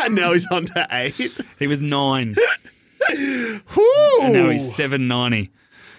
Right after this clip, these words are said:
Speaker 2: Might have to try to turn him into Dacos somehow.
Speaker 1: Good luck. Next game. Wow, another dog shit game of football. Melbourne versus Hawks. Melbourne came out with an intent, intent to just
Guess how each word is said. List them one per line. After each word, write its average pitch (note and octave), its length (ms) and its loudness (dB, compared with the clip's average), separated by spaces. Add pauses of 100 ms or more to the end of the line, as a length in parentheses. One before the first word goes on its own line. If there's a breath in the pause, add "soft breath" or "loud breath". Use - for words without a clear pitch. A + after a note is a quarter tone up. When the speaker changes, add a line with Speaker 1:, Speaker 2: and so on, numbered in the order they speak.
(300 loud breath)
Speaker 2:
Might C3+ 80 -4
have C3 100 -4
to - 40 -20
try C#3 240 -2
to B2 60 -2
turn A#2+ 220 -2
him A2+ 100 -2
into A2 140 -4
Dacos G#2 440 -4
somehow. G2+ 580 -6 (420)
Speaker 1:
Good C3 180 -4
luck. G#2+ 340 -4 (140)
Next D#3 320 -2
game. D#3 440 0 (380)
Wow, E3+ 380 2
another E3 360 0
dog F#3+ 420 -2
shit G3 220 -2
game F#3+ 220 -2
of G#3 160 2
football. D3 520 0 (360 loud breath)
Melbourne D3 340 2
versus C3+ 360 -2
Hawks. A#2+ 520 0 (180 soft breath)
Melbourne E3 320 2
came F3 220 0
out D3+ 180 2
with C3 140 2
an C3 80 0
intent, B2 440 -4 (180)
intent B2+ 540 -4
to C3 360 2 (380 soft breath)
just C3 360 -4